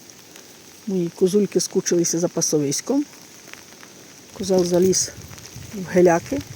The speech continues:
туди в дерево сховався. А ті пасуться. Хотіли дуже пастися. Я навіть в дощ їх ризикнула погнати.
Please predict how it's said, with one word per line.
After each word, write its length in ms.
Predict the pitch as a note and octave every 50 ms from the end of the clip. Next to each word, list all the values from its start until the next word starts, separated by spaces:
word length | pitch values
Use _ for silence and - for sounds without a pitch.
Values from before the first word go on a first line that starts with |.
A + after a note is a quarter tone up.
| - - -
туди 180 | F3 F3+ F3
в 100 | D#3 D#3
дерево 320 | E3 D#3 D#3+ E3 E3+ F3+ F#3
сховався. 600 | - - - G#3 A#3 A#3+ B3 A#3+ - - - C4 - - - - - - - - - - - - - - - - - -
А 100 | - F#3+
ті 160 | F3 - A#3 A#3
пасуться. 560 | - A#3+ A3 - B3+ G#3 F3 - - D#3+ D#3+ - - - - - - - - - - - - - - - - - - - - - - - - - - - - -
Хотіли 380 | - - B3 C#4+ D#4 D4 C#4+
дуже 320 | A3 F#3 G#3 A3+ G#3 A3 G3
пастися. 600 | - - F3 D#3 D#3 - - - E3 - - -
Я 120 | G3 A3
навіть 240 | A#3+ A#3+ A3+ G3 F3+
в 160 | E3+ E3+ E3+
дощ 260 | - F#3+ F#3 - -
їх 160 | E3 - -
ризикнула 540 | F3 F3 E3+ E3+ D#3+ - - F3 E3+ E3+ D#3
погнати. 580 | - - - F3+ G#3 G#3+ C4+ C#4+ C#4 - -